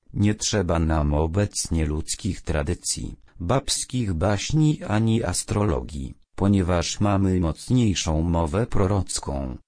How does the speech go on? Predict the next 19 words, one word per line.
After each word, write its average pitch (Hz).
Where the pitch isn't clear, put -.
której 110
pilnując 104
jako 85
świecy 110
w -
ciemnym 120
miejscu 120
świecącej 87
dobrze 73
czynicie, 82
ażby 123
dzień 87
oświtnął 120
i 107
jutrzenka 95
weszła 87
w -
sercach 82
waszych. 90